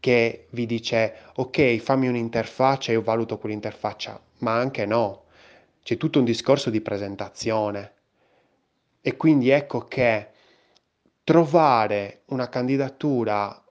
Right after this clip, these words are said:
la candidatura giusta è estremamente difficile.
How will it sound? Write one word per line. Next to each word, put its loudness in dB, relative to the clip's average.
la -4
candidatura 2
giusta 0
è -2
estremamente -2
difficile. -4